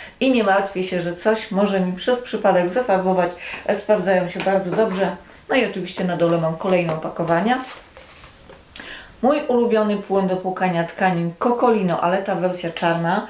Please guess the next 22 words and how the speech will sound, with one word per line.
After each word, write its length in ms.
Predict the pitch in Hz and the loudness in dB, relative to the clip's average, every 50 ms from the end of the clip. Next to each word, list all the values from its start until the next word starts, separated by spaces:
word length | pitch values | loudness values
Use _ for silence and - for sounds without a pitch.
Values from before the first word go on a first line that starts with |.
| - - - - - - | -12 -16 -18 -18 -10 -4
e, 140 | - 175 180 | -2 0 0
to 140 | 175 - 202 | 2 2 2
jest 260 | 202 208 208 202 - | 4 4 2 2 2
niby 240 | 226 233 220 214 208 | 2 4 4 4 4
na 140 | 196 190 190 | 4 2 0
pięćdziesiąt 560 | 190 214 196 190 185 214 214 - 208 190 190 - | 0 -2 -2 0 0 0 0 2 0 0 0 0
osiem 340 | 196 208 208 - 202 185 185 - | 0 0 0 2 2 0 2 4
użyć, 400 | 220 214 208 226 254 254 247 - - - - - - - | 2 4 6 6 4 4 2 -2 -8 -14 -16 -16 -14 -4
ale 220 | - 226 233 233 226 | 0 2 2 2 2
powiem 300 | 220 226 226 220 220 214 | 2 2 2 2 2 2
Wam, 160 | 214 214 208 | 2 0 0
że 120 | 190 - | 0 0
ja 120 | 196 196 196 | 2 2 2
wlewam 340 | 196 214 214 208 208 190 190 | 2 2 2 2 0 0 -2
taką 280 | 196 190 - 185 185 | -4 -2 0 0 2
jedną 520 | 185 190 214 214 190 196 196 185 185 185 185 | 2 4 2 2 0 0 0 0 0 0 0
nakrętkę 680 | 185 185 185 - 208 208 202 196 - - 196 185 180 | -2 -2 -2 0 0 0 0 -2 -4 -2 -2 -2 0
do 340 | 175 190 185 180 175 165 160 - | 2 2 2 2 2 0 0 0
pralki 580 | 214 208 208 202 196 202 - 196 175 - - | 2 2 2 2 0 -2 -6 -8 -8 -6 -4
i 40 | 202 | -2
naprawdę 440 | 190 180 165 170 196 214 220 208 214 | -2 -2 0 0 0 0 2 2 0
wystarczy. 680 | 190 180 185 - - 208 208 208 202 - 226 240 240 | 0 0 -4 -2 0 0 0 0 0 0 2 2 2